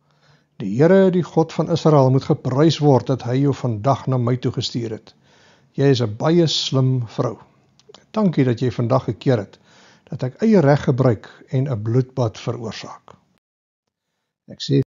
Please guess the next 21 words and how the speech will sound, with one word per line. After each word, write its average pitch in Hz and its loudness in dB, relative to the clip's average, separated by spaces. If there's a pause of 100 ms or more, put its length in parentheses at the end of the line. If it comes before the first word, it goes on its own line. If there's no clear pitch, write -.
vir 147 0
jou, 170 4
so 123 -2
waar 165 4
as 151 0
die 151 -2
Here, 175 2
die 165 -4
God 175 -4
van 165 -4
Israel, 151 0
leef, 113 -6 (520)
hy 110 -6
het - -16
gekeer 151 0
dat 139 2
ek 117 -2
jou 135 4
baie 135 0
seer 123 0
maak, - -8